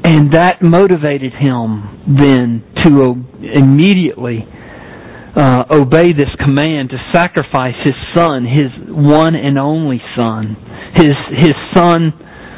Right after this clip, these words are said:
that was the child of the promise. And as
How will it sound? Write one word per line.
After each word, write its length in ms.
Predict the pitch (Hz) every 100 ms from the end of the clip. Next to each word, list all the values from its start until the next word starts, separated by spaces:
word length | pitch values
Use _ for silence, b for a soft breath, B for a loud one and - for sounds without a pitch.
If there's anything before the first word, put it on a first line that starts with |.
| B B B B - -
that 200 | 156 156
was 100 | 135 -
the 120 | 135 -
child 340 | 165 151 151 143
of 120 | 123
the 60 | 117
promise. 440 | - 156 147 107 - - - - - - - - - - - - - - - - - - - - - B B B B
And 120 | 135
as 120 | 131